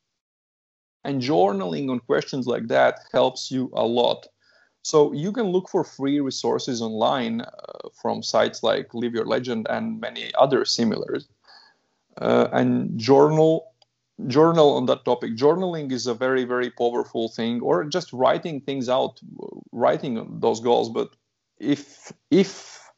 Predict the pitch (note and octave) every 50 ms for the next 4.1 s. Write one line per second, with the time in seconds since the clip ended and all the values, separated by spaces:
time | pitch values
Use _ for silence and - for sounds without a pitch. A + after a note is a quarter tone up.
0 | _ _ _ _ _ _ _ _ _ - D3 F3 A#3 A3 B3+ G3+ G3 G3+ G3 E3
1 | F#3 F3 F3+ E3+ C#3 D#3 D3 C3+ B2+ - C3+ C3+ - C#3+ A#2+ G#2+ A2+ A#2 A2 A2
2 | A2 G#2+ A#2 A2 - _ _ - C#3+ E3 F#3 F#3 F#3 E3 - D3 D#3+ F3+ F3+ E3+
3 | D3 C3+ E3 E3 D3 - - C3 B2+ B2+ A#2+ - - A#2 A2+ A2+ - - - -
4 | - -